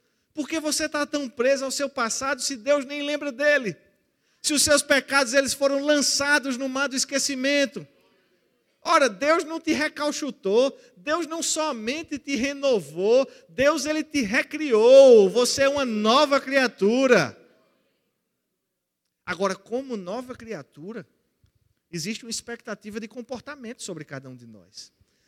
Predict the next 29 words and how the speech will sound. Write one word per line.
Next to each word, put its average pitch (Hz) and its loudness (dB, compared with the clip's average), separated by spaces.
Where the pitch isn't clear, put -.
E 165 -6
a 156 -4
gente 165 -10
tá 147 -12
vendo 151 -10
aqui 175 -16
que - -18
a 165 -12
palavra 165 -10
diz 160 -12
que 190 -12
a 175 -10
gente 170 -12
precisa 208 -8
rejeitar. 175 -12
Você 349 -2
percebe 269 -4
que 247 -16
muitas 233 -4
vezes 208 -4
a 208 -6
gente 214 -12
até 233 -10
tá 233 -12
disposto 208 -12
a 185 -12
acolher 185 -6
a 170 -4
palavra, 165 -10